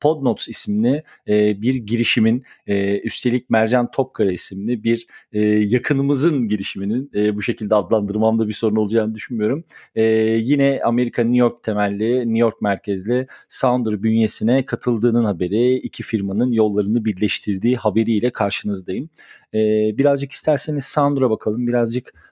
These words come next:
Podnotes'a bakalım ve bu iki tane firmanın yola birlikte devam edecek olmasının aslında ne anlam getirdiğini birazcık isterseniz ufak ufak inceleyelim. Şimdi, e,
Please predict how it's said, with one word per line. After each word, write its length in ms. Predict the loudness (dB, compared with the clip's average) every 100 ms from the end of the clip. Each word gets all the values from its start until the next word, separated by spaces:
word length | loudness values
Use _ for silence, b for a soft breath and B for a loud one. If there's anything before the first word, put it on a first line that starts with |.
| _
Podnotes'a 480 | 0 2 0 0 -2
bakalım 360 | -2 -6 -4
ve 160 | -2 0
bu 240 | 0 0
iki 180 | -2 -6
tane 260 | -2 0 -2
firmanın 540 | -4 -4 0 2 2
yola 260 | 2 2 2
birlikte 320 | -2 -4 0
devam 280 | 2 2 2
edecek 320 | 0 -4 -4
olmasının 360 | -4 -6 -4 -2
aslında 320 | 0 0 2
ne 120 | 4
anlam 320 | 4 2 0
getirdiğini 480 | -4 -10 -10 -8 -2
birazcık 340 | 0 0 -2
isterseniz 640 | -10 -6 -4 -4 -6 -6 -10
ufak 240 | -16 -18 -12
ufak 200 | -12 -8
inceleyelim. 420 | -8 -6 -8 -8
Şimdi, 320 | -8 -4 -6 -8 _ _ _ _ _ _ 0
e, 300 | 2 2